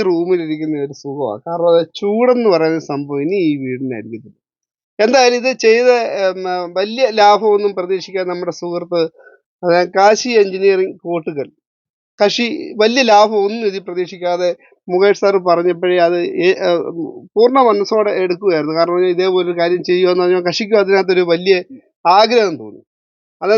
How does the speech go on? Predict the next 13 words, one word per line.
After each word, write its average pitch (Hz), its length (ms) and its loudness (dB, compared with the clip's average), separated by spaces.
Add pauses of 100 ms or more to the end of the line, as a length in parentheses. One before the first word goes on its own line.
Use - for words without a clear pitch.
നമ്മള്, 233 260 2 (280)
ആ, - 20 4 (680)
ഇനി 226 120 -4
എന്തോ 240 420 4
പറയും, 208 260 4
ഇപ്പം 220 340 -6
ഷിബു 220 280 -8 (100)
പറഞ്ഞതിന് 226 300 0
വിട്ട് 208 140 0
എനിക്കും 220 380 0
വാക്കുകൾ 196 400 0
കിട്ടുന്നില്ല. 160 420 -2 (380)
എന്തായാലും 233 580 2